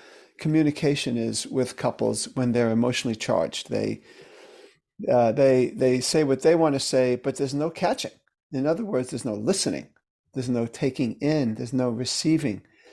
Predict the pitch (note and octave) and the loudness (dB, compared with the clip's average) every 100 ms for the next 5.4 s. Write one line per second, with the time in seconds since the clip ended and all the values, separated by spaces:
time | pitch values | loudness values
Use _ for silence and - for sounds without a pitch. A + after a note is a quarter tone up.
0 | - - _ - C#3 B2+ B2 A#2+ - _ | -20 -20 _ -2 2 4 2 0 -6 _
1 | _ _ _ _ - D3 C#3 D3 D#3+ D3+ | _ _ _ _ -6 0 2 4 2 2
2 | - D#3+ D3+ C#3+ - B2 - D3 D3 - | 0 2 4 2 0 -4 -2 0 0 0
3 | D3 C#3 C3 - C#3+ C#3+ D3 B2+ D3 B2+ | -2 -2 -4 -2 2 2 2 2 2 2
4 | - D3 D3+ D3 E3 - - D#3+ D3+ C3+ | 0 0 0 0 -8 -8 -2 -2 2 -2
5 | B2+ D3 E3+ - | 0 0 0 -2